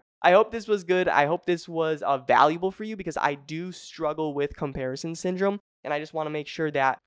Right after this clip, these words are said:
just know if you're struggling with this as well, I got your back, without a doubt, because I worked on it myself. You can work on it as well, and I know you will succeed if you do, all right? Just focus on your own journey. Focus on your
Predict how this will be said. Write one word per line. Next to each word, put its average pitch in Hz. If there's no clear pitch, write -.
just 196
know 160
if 151
you're 156
struggling 160
with 147
this 151
as 139
well, 131
I 156
got 143
your 131
back, 107
without 160
a 139
doubt, 123
because 139
I 180
worked 190
on 175
it 170
myself. 151
You 160
can 185
work 165
on 151
it 147
as 131
well, 131
and 139
I 131
know 131
you 127
will 127
succeed -
if 120
you 120
do, 107
all -
right? 131
Just 131
focus 175
on 165
your 151
own 180
journey. 156
Focus 185
on 170
your 147